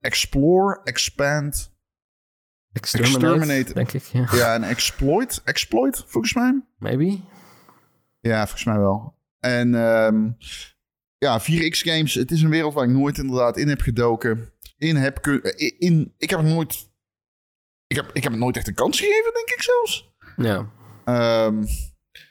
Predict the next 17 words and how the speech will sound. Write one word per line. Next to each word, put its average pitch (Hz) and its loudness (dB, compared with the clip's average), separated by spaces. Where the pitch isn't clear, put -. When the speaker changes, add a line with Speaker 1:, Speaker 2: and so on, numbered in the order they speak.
Speaker 1:
en 170 0
misschien 214 2
in 349 0
het 339 -2
verlengde 170 0
daarvan 269 2
dat 208 0
ik 131 2
wel 160 -2
eens 143 0
in 143 0
wat 135 0
grand 139 -2
strategy 185 0
games 220 0
zou 226 0
duiken. 254 0